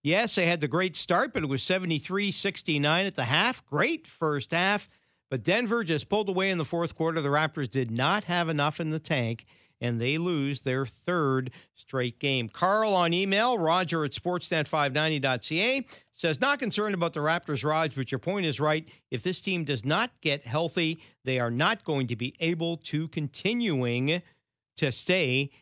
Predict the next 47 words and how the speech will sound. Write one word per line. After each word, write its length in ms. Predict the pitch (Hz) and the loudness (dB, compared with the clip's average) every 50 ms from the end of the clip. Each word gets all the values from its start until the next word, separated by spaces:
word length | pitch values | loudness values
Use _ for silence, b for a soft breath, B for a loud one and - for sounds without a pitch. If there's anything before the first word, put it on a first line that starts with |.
| b b - | b b -4
near 260 | 127 127 127 127 135 | -2 0 0 0 0
the 120 | 127 139 139 | -2 -4 -4
top 380 | - 165 135 117 120 - - - _ _ | -2 0 0 2 0 -2 -4 -10 _ _
of 360 | - 131 123 123 123 139 156 127 | -4 -2 -2 -2 -2 -4 -6 -4
the 280 | 120 113 110 127 170 - | -4 -4 -4 -4 -6 -8
Eastern 400 | 135 123 113 - - 131 120 117 | -8 -8 -8 -6 -6 -6 -6 -4
Conference." 520 | - - 131 131 127 - - 120 110 - | -2 -2 -2 -2 -2 -2 -4 -8 -8 -6
Thank 240 | - - 127 127 - | -6 -4 -4 -4 -4
you. 240 | 143 139 156 214 269 - B B B B B B B | -4 -4 -4 -4 -6 -10 B B B B B B B
Uh, 300 | - 151 156 160 160 170 | 2 2 4 4 2 2
Uncle 260 | - 190 175 - 185 156 | 0 -2 -2 0 -2 -2
Dropsky 580 | 117 147 175 185 214 190 - - 226 185 175 | 0 2 2 2 2 0 -2 -2 0 0 2
on 120 | 165 160 151 | 2 0 0
Twitter 380 | - - 220 254 277 269 247 | 0 0 0 0 2 0 -2
at 80 | 214 139 | -2 -2
the 80 | 175 | 0
Raj 260 | 170 170 175 170 151 - | 0 2 2 2 0 0
five 260 | - 147 139 139 131 | 0 0 2 2 2
ninety. 300 | 170 208 262 277 262 196 | 2 2 2 2 0 0
"It's 180 | 175 - - | -2 -2 -2
not 220 | - 240 277 294 247 | 0 0 0 0 0
disappointing, 680 | 247 190 - - 143 - 233 302 311 294 254 233 233 208 B B B B B B - | -2 -4 -4 -4 -2 -2 0 0 2 2 2 2 0 -2 B B B B B B -6
but 120 | 202 190 | -6 -6
it 20 | |
still 240 | - - 320 294 285 | -4 0 2 2 2
sucks, 480 | 226 - 285 320 330 294 - - - - _ _ _ _ _ _ _ _ - | 2 2 2 4 4 2 0 -2 -8 -10 _ _ _ _ _ _ _ _ -6
if 100 | 127 107 | -2 0
that 160 | 156 156 160 | 0 0 2
makes 220 | 151 139 127 - | 0 -2 -2 0
any 180 | 147 139 143 135 | 0 0 0 0
sense." 400 | - - 170 170 147 113 - - | -2 -2 -2 -2 -4 -4 -4 -2
Yes, 220 | 156 190 208 - | -2 -2 0 0
it 160 | 220 175 147 - - | 0 0 -2 -2 0
<laughs> 40 | |
does, 220 | - 269 190 - - | 0 0 0 2 0
Uncle 220 | 170 151 123 147 131 | 0 0 0 -2 -2
Dro-, 140 | - 165 B B B B B | -4 -6 B B B B B
that 200 | 185 226 269 - | 2 2 2 2
shows 420 | - - 240 269 285 311 262 175 | 0 0 2 2 0 0 0 0
you 280 | 175 165 151 143 143 156 | 0 2 2 2 0 0
the 160 | 147 151 147 | 0 0 0
level 600 | 143 143 156 220 277 269 190 143 131 135 170 b b b b b _ | 2 2 2 2 2 2 2 2 2 2 0 b b b b b _
where 140 | - 170 196 | -6 -4 -4
the 100 | 196 208 | -2 0
Raptors 520 | 190 208 220 240 247 - 262 240 233 185 | 2 2 2 2 0 -2 -4 -4 -2 -2
are 160 | 202 220 226 262 | -2 0 0 0
at. 280 | 330 339 156 117 101 | 0 -2 -2 -6 -8